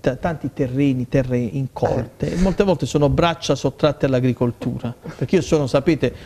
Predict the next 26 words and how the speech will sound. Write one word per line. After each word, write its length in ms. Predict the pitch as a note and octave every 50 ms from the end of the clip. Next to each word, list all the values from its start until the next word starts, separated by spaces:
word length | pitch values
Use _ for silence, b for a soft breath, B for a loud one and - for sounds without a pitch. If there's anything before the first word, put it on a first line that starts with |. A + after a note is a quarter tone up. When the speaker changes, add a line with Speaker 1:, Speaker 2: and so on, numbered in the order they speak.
| B B B B
Speaker 1:
la 80 | C#3
mia 140 | C#3 C#3+ C3+
concezione, 500 | B2 C#3 C3 - - - - F#3 D#3+ C3+
sono 220 | - C#3 C3+ B2+
per 240 | A#2+ - C3+ B2+ B2
la 120 | B2 A#2+ A#2+
terra, 500 | - D3 D#3 E3+ E3 D#3 D3+ D#3 D3 C#3
sono 300 | - - C#3 C3 B2+ A#2+
per 200 | - C3 A#2+ B2
il 100 | A#2+ A2+
mare, 400 | A#2+ B2 C3+ C#3+ D3+ D3+ D3 B2+
per 120 | - B2+
le 60 | B2 B2
risorse 420 | B2 A#2 - C3 A#2+ - - -
naturali, 540 | B2 A#2+ A#2 - B2 A2+ G#2+ G#2 A2 - -
e 60 | -
l'agricoltura 840 | - - G#3+ A3 A3+ - A3 G3+ F#3 - - E3 C3 C3 A#2 A2+ A2 - B B B B B B B B
potrebbe 540 | - F#3 E3+ - F3 D#3+ C3+ A2+ A#2+ B2
servire 500 | A#2 - - B2 A2+ A#2 C#3 C3+ B2 A#2+
a 60 | A#2+ A#2+
chi 300 | - - - F#3+ F3+ E3+
magari, 640 | C#3+ C3+ C3+ C3 B2 D3 D3 C#3+ B2 C3 C3 B2+ A#2+ B B B B B B -
ehm, 880 | - C3+ B2+ B2 A#2+ A#2+ A#2+ A#2+ A#2 A#2 A#2+ A#2+ B2 B2 A#2+ A#2+ A#2 B2
svolge 640 | A#2 A2+ B2+ D#3+ D#3+ E3 D#3 C3+ - D3+ C#3 B2 -
con, 480 | - - C#3+ C#3+ C#3 C3 C3 C3 C3 C3
ehm, 720 | C3 B2+ B2+ B2 B2 B2 B2 A#2+ A#2+ A#2+ A#2+ A#2 A#2 A#2